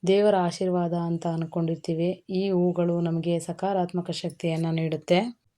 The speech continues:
ಈ ರೀತಿ ನಾವು ದೇವರ ಪ್ರಸಾದವಾಗಿ ತಂದಂಥ ಹೂಗಳನ್ನ ಒಂದಿಷ್ಟು ಸಮಯ ಕಳೆದ ನಂತರ ಅದು ಒಣಗೋಗುತ್ತೆ, ಅಂದ್ರೆ ಬಾಡೋಗುತ್ತೆ. ಕೆ-, ಇನ್ನು ಕೆಲವರು ಈ ಒಣಗಿದ ಹೂವನ್ನ ಬಿಸಾಕ್ಬಿಡ್ತಾರೆ. ಇನ್ನು ಕೆಲವರು ಇದನ್ನು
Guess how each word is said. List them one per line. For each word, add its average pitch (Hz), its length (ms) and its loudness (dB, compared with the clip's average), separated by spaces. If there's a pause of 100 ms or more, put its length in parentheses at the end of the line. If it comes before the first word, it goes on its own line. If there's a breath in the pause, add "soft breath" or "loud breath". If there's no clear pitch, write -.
(100)
ಈ 214 140 6
ರೀತಿ 208 360 6
ನಾವು 185 400 4
ದೇವರ 190 360 6
ಪ್ರಸಾದವಾಗಿ 190 840 2
ತಂದಂಥ 175 480 4
ಹೂಗಳನ್ನ 175 680 4 (140)
ಒಂದಿಷ್ಟು 175 460 2
ಸಮಯ 180 300 2 (140)
ಕಳೆದ 170 220 2
ನಂತರ 170 360 2 (320)
ಅದು 170 180 0
ಒಣಗೋಗುತ್ತೆ, 170 760 2
ಅಂದ್ರೆ 180 240 2
ಬಾಡೋಗುತ್ತೆ. 175 800 0 (280 loud breath)
ಕೆ-, 208 240 8
ಇನ್ನು 233 240 8
ಕೆಲವರು 208 720 8
ಈ 190 280 2
ಒಣಗಿದ 180 380 4
ಹೂವನ್ನ 180 440 4 (220)
ಬಿಸಾಕ್ಬಿಡ್ತಾರೆ. 175 760 0
ಇನ್ನು 196 400 0
ಕೆಲವರು 196 720 4
ಇದನ್ನು 175 720 4